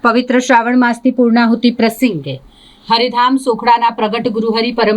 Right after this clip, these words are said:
પૂજ્ય પ્રેમ સ્વરૂપ સ્વામીજીની કૃપા અને ભગવદીય સંત પૂજ્ય ત્યાગ વલ્લભ સ્વામીજીની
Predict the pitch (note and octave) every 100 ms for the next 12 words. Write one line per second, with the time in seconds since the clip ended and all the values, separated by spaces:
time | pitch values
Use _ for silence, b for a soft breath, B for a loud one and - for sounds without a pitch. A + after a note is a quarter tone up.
0 | G#3 A3+ F#3+ A#3+ A3 A3+ A#3 A#3 A#3+ -
1 | A3 A3 G#3+ A3 G#3+ G#3 G3+ A#3 C#4 -
2 | G#3 A3 A3+ B B B B F#3 C4 C4
3 | D#4 D#4 D#4 D4+ C#4+ C#4+ C#4 C4+ C4 A#3
4 | C4 C4 B3+ A#3+ A#3+ A#3 A#3 A#3+ A#3+ A#3
5 | G#3+ G#3+ A3+